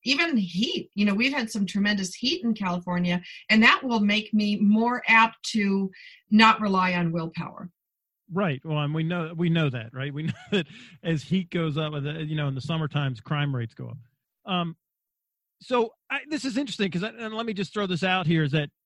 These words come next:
Speaker 2: so we know that the willpower is going to fail.
Speaker 1: Right.
Speaker 2: Right. So, and we all know this saying that the spirit is willing, but the flesh is weak. And that's where the willpower, right? The flesh is, your willpower
Speaker 1: Sure.
Speaker 2: is always gonna be weak, or your flesh. So the,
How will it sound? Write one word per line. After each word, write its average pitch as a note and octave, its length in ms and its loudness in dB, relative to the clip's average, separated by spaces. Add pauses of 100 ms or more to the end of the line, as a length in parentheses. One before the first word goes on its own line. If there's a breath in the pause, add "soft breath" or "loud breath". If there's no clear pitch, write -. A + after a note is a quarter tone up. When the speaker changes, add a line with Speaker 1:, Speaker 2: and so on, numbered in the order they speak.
(340)
Speaker 2:
so G3 380 -4 (840)
we A3+ 180 2
know A#3+ 180 4
that G#3 140 2
the F#3 60 0
willpower E3+ 460 2
is C#3 80 -2
going C#3+ 300 -4
to A#2+ 80 -8
fail. A2 420 -8 (400)
Speaker 1:
Right. E3+ 200 -4
Speaker 2:
Right. E3 160 0
So, E3+ 220 0
and F3+ 120 -2
we F#3 100 2
all G3 140 2
know F#3 160 0
this D#3+ 180 -2
saying D#3 260 -4
that C#3+ 120 -6
the C#3+ 80 -10
spirit E3+ 380 -4
is C#3 100 -2
willing, D3 380 -4
but C#3 180 -4
the B2+ 80 -10
flesh C#3+ 400 -6
is A2+ 240 -6
weak. C#3 300 0
And C3+ 100 -6
that's C#3+ 160 -6
where C#3+ 100 -6
the B2 80 -6
willpower, C3 460 -4
right? B2+ 160 -4
The B2 80 -8
flesh D#3 380 -4
is, D3 120 -6
your D#3 140 -8
willpower D#3 440 -4
Speaker 1:
Sure. C3+ 80 -4
Speaker 2:
is C3 40 -6
always C#3+ 220 -2
gonna D3 140 -2
be D3 120 -14 (220)
weak, B2 240 -4
or B2+ 40 -6
your B2 120 -6
flesh. A2+ 160 -10 (340)
So G#3+ 320 0 (640)
the, F3 160 -6